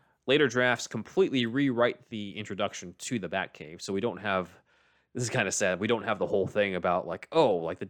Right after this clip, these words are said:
T-Rex isn't here yet. We don't have the whole thing of, oh, this is the best secret clubhouse a boy could wish for.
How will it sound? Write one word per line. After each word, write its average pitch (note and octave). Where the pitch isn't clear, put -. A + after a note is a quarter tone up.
T-Rex D3
isn't A#2+
here D3
yet. -
We A2
don't A#2+
have A2
the G2+
whole G2+
thing G2
of, F2
oh, A2+
this F#2
is G#2+
the G2
best F#2+
secret G2+
clubhouse F#2+
a F2+
boy F#2
could F2
wish F2+
for. -